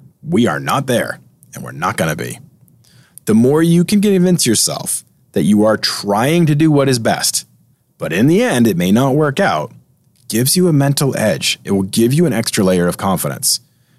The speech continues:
that, like, "Hey, okay, I'm not married to a successful result here. I'm married to the right results." That will make you feel okay. Sometimes saying no has to be something that you are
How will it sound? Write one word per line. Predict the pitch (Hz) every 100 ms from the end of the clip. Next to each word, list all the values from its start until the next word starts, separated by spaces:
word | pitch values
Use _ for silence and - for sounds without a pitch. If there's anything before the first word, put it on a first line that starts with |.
| -
that, | 117
like, | 85 98
"Hey, | 113 175 151 - - -
okay, | - 151 175 117 - - - - _ - -
I'm | 107 110 110
not | 123 151
married | 113 123 127 127 131 139 123
to | - 107 98 98 -
a | 101
successful | - 104 - 131 120 - 131 113 110 104 - - -
result | 101 101 107 110 120
here. | 180 165 190 220 - _ -
I'm | 107 104 95 -
married | 120 110 110 107
to | - 104 92 82 - _
the | 85 90 92
right | 85 95 -
results." | - 80 - - - - _ _ _ _
That | 80 85 107 -
will | 104
make | 95 104 -
you | 87
feel | - 85
okay. | 80 82 - 78 - - - -
Sometimes | - 139 - 127
saying | 123 127 147 180
no | 156 85 80 - - -
has | 95 87
to | 90
be | 92
something | - 85 90
that | 82
you | 73 87
are | 85 78 78